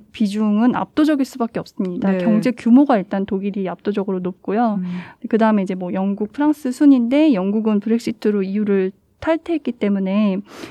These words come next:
Speaker 1: 그 아무래도 독일하고, 어, 프랑스가 재정적으로나 경제적으로나 압도적인 우위를 바탕으로 그, 그 리더라고 할까요?
Speaker 2: 네.
Speaker 1: 이유를 이끄는 그런 위치가 됐는데도,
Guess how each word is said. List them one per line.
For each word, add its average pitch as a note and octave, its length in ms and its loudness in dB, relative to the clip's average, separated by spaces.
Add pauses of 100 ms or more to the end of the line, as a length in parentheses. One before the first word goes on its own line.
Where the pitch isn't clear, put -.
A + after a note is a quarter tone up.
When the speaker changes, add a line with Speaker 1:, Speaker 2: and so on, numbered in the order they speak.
(320)
Speaker 1:
그 F#3+ 340 -4
아무래도 G3+ 480 0
독일하고, B3 880 2 (320)
어, F3+ 240 -2
프랑스가 D#4+ 760 2 (380)
재정적으로나 G#3 760 0
경제적으로나 G#3 800 -2
압도적인 A#3+ 540 0
우위를 G3+ 320 0
바탕으로 G#3+ 720 -2 (380)
그, F#3+ 400 -2 (280)
그 F#3 480 -4 (460)
리더라고 G#3+ 560 4
할까요? F3+ 300 -6
Speaker 2:
네. G3+ 140 0
Speaker 1:
이유를 F#3 400 2
이끄는 A3+ 580 6
그런 G#3 280 0
위치가 G#3 400 -4
됐는데도, G3+ 720 0